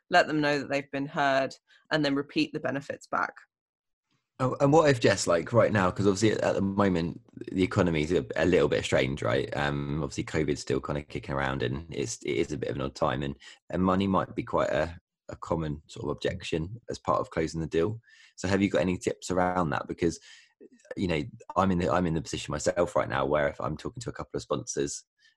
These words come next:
Speaker 2: um, they're really on board with kind of how it's gonna benefit them and how it's gonna work for their business. Um, but we are kind of at that negotiating stage now where, you know, the amount of money and, and w-, how we're exactly gonna work together and what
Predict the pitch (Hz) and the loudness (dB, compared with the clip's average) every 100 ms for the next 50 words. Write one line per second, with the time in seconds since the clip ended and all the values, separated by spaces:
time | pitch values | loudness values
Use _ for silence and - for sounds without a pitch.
0 | - 71 71 73 62 82 80 85 80 73 | -8 -4 -2 -4 -2 -2 0 0 0 -2
1 | 76 78 76 - 69 - 78 73 - _ | -4 -2 -2 -4 -8 -6 -8 -8 -12 _
2 | - - 73 71 - 73 69 73 71 _ | -14 -4 0 0 -4 -8 -4 -4 -4 _
3 | - - 71 67 71 - 69 69 58 - | -16 -10 -10 -8 -8 -8 -4 -4 -4 -6
4 | 69 80 - 60 - - - - _ - | -6 -6 -8 -10 -10 -16 -18 -20 _ -8
5 | 71 69 71 73 _ _ - 92 113 117 | -6 -4 -6 -8 _ _ 0 0 2 2
6 | 117 95 - 62 - 85 98 - - - | 2 2 0 -2 0 0 0 -2 -6 -4
7 | 62 62 65 62 67 71 73 78 _ _ | -4 -4 -4 -2 0 0 -2 -8 _ _
8 | _ - 80 69 69 - 76 73 - 76 | _ -10 -4 -2 -2 -2 -2 -2 -2 -2
9 | 78 62 - 76 71 71 69 62 60 71 | -2 -4 -6 -6 -4 -4 -6 -8 -8 -8
10 | 73 - 117 _ _ _ 58 - - - | -10 -14 -20 _ _ _ -14 -10 -8 -4
11 | 78 69 69 67 - - 71 69 - - | -2 -2 -2 -4 -6 -6 -10 -6 -6 -6
12 | - 67 64 65 69 76 - | -8 -6 -4 -4 -4 -2 -4